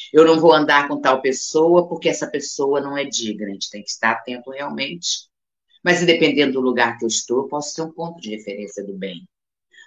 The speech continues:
Uma vez, um amigo de Campos, que morava no sul do Pará, onde eu, eu morava também,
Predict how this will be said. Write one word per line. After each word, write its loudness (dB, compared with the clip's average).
Uma 2
vez, 2
um -2
amigo 0
de -6
Campos, -6
que -6
morava 4
no -2
sul -4
do -6
Pará, 0
onde -6
eu, -4
eu -2
morava -4
também, -8